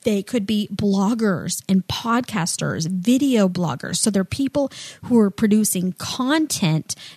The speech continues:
that people are wanting to devour.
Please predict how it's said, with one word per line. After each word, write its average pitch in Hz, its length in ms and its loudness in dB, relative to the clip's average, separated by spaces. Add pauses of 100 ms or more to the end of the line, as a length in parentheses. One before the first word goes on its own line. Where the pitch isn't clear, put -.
that 202 180 0
people 208 380 2
are 202 160 2
wanting 180 480 2
to 190 160 2
devour. 175 720 2